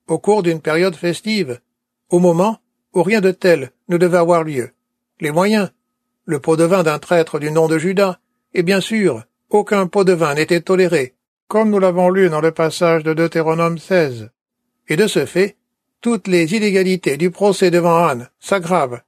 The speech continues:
dans cette convocation du Sanhédrin et de Caïphe dans sa maison. Et une autre pensée que j'aimerais vous donner aujourd'hui est la conspiration illégale,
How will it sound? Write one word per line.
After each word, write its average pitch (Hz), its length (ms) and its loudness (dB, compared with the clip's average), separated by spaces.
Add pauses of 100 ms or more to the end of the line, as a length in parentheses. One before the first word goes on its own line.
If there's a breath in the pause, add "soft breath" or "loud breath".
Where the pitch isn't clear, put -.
dans 165 100 2
cette 185 300 0
convocation 196 760 0
du 175 140 0
Sanhédrin 156 560 -2 (140)
et 170 80 0
de 185 100 4
Caïphe 180 460 -2
dans 165 180 0
sa 170 180 0
maison. 170 400 0 (360)
Et 180 80 4
une 202 120 2
autre 233 240 0
pensée 175 460 -2
que 151 100 -10
j'aimerais 175 280 2
vous 180 140 2
donner 175 240 2
aujourd'hui 175 580 0 (360)
est 180 60 0
la 185 120 2
conspiration 185 840 0
illégale, 175 720 0